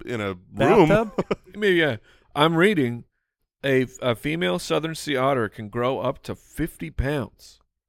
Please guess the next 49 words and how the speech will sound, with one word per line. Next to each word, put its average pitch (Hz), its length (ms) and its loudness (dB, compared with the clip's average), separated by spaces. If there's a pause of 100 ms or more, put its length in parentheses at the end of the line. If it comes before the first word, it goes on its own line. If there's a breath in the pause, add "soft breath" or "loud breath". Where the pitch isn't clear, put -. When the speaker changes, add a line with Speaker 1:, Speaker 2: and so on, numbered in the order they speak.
(100)
Speaker 2:
I 254 120 4
was 302 200 6
Speaker 3:
And, 151 120 4
or, 151 220 0
or 156 160 2
even 156 640 -6
a 117 100 -2
northern 160 340 4
sea 123 200 -4
can 120 140 -10
weigh 120 140 0
up 120 100 -6
to 165 80 -12
seventy 233 460 -2
pounds. - 260 -6
I 226 100 4
had 277 100 0
no 262 320 4
idea 247 300 2
an 226 60 2
otter 220 280 4
was 147 220 0
that 165 420 0
big. 175 360 0 (160)
Speaker 2:
If - 100 -10
I'm 220 120 -2
being 175 220 2
honest, 147 560 -2
for 147 260 -4
a 143 60 -4
decent 160 420 -4
amount 135 320 -2
of 120 120 -8
this 127 160 -2
segment, 120 420 -6
I've 135 180 -8
been 127 140 -6
trying 127 360 -4
to 123 60 -8
remember 117 320 -8
what 104 180 -12
an 98 100 -14
otter 90 280 -14
is. 95 360 -10
<laughs> - 260 -18
Speaker 1:
You 381 120 2
should 370 180 -4
Google 381 320 2
it. - 100 -8